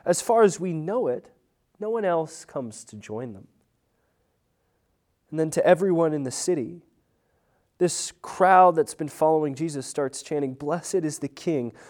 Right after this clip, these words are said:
the one who comes in the name of the Lord, peace in heaven and glory in the highest." But to everyone else, this is, this must have just felt odd.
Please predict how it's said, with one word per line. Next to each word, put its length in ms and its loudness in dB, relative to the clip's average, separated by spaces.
the 80 2
one 260 6
who 140 2
comes 380 0
in 80 -2
the 80 0
name 320 0
of 100 -2
the 80 -2
Lord, 400 -2
peace 400 -6
in 180 -4
heaven 480 2
and 200 4
glory 560 8
in 140 2
the 100 2
highest." 840 0
But 160 -10
to 120 -6
everyone 440 0
else, 580 0
this 120 -12
is, 160 -8
this 240 -12
must 220 -10
have 120 -14
just 280 -12
felt 340 -6
odd. 320 -8